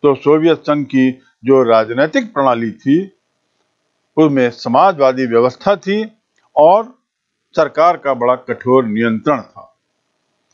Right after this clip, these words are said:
दूसरा, सोवियत प्रणाली आदर्शों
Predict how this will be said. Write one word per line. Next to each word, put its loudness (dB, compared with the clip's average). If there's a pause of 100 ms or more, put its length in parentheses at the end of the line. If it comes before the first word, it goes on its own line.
(360)
दूसरा, 2 (1400)
सोवियत 2
प्रणाली -2 (800)
आदर्शों 0